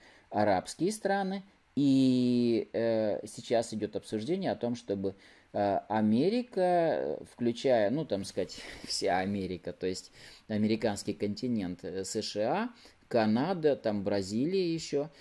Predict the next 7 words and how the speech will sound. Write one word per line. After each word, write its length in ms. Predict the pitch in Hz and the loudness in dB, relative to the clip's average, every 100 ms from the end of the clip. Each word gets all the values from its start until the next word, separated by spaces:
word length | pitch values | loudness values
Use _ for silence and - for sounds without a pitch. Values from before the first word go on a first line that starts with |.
| - - - | -20 -16 0
э, 680 | 113 113 113 113 110 104 104 | 2 4 4 2 2 0 0
должны 320 | 117 117 131 | 0 0 -2
сократить 560 | 120 110 107 107 160 104 | -4 -4 -4 -4 -6 -4
на 340 | 110 117 104 | -4 -4 -6
два 520 | 101 98 117 143 160 139 | -8 -6 0 0 0 -4
с 140 | - | -4
лишним 540 | 117 131 - 117 117 | -4 -6 -6 -8 -8